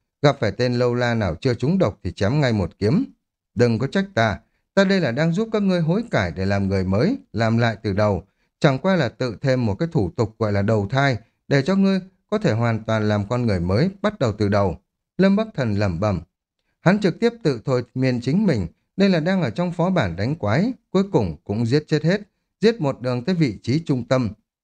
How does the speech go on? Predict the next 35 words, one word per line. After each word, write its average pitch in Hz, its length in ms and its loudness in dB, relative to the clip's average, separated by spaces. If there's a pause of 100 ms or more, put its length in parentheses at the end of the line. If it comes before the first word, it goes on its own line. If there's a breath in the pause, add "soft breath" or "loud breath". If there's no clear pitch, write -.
(260)
Nhìn 160 180 4
thấy 208 180 0
trên 202 240 -2
quảng 98 260 -4
trường 113 340 0
ở 95 300 -2 (120)
phía 123 160 2
trước 226 260 0 (320 soft breath)
có 202 120 0
hàng 139 240 0
chục 107 280 -4
lính 117 160 2
canh 117 260 0
nằm 90 240 0
co 107 180 0
quắp, 190 200 0 (380)
mũi, 196 180 4 (420)
mặt 120 220 0
mũi 135 200 2
nhăn 131 260 0
nhó 104 180 0
khó 131 240 -2
coi, 120 340 0 (280)
miệng 139 260 0
mũi 175 180 0
đều 127 220 0
chảy 92 240 -4
máu, 101 320 0 (160)
thân 123 180 0
thể 101 240 -2
đã 104 160 0
cứng 123 300 0
ngắc. 220 140 2 (540)
Lâm 208 180 4
Bắc 226 100 -2